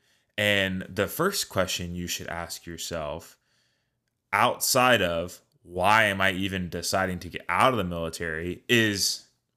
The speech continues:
where should I spend the majority of my time? Let's just put ourselves in the shoe of your average military service member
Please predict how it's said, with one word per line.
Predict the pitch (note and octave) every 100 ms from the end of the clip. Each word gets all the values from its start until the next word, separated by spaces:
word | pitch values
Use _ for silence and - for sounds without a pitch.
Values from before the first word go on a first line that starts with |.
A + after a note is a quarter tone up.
| D#2+ D#2+
where | F#2 A#2 C#3
should | - D#3
I | B2
spend | - - G#2+ G#2+ G2 -
the | G#2
majority | G2+ F#2 F#2 F#2+ F#2+
of | F2+ D#2+
my | E2+
time? | - E2+ D#2 - _ _ _ _ _ _ _ _ _ _ _ _ _ _ _ _ _ _ _
Let's | A#2+ D#3+ -
just | - D#3+ - - - _
put | - C3+
ourselves | C#3 B2 B2 A#2+ A2 G#2 F#2+ - - - _ _ _ -
in | A2+ A2+
the | G#2+
shoe | - - G2+ F#2 F2+ F2+ F2+ -
of | G2+ G2 F2+
your | F#2+ F#2+ F2 F2 F2 -
average | G#2 G#2+ G2+ G#2 G2+ F#2+ F#2+ - - _ _ _ _
military | F#2 G#2 G#2+ G2+ G#2+ F#2+
service | - F#2 F2+ -
member | F#2 F2+ F2 E2+ -